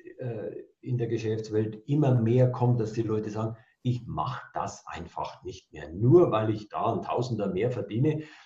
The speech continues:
aber das ruiniert mich auf Dauer, ich will das nicht mehr machen, ich suche mir eine andere, einen anderen Weg.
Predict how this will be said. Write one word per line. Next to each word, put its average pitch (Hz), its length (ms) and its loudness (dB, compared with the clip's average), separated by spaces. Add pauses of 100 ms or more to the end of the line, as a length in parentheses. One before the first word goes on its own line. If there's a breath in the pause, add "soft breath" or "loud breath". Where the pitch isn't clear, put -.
(100)
aber 110 200 -2
das 117 280 0
ruiniert 135 440 6
mich 156 260 0
auf 90 160 -6
Dauer, 87 240 -2
ich - 240 -4
will 120 300 4
das 117 160 0
nicht - 200 -4
mehr 90 100 -8
machen, 76 260 -8
ich - 120 -12
suche 107 220 -6
mir 98 80 -12
eine 90 180 -12
andere, 92 300 -12 (340 soft breath)
einen - 120 -18
anderen 92 320 -12
Weg. 156 280 -2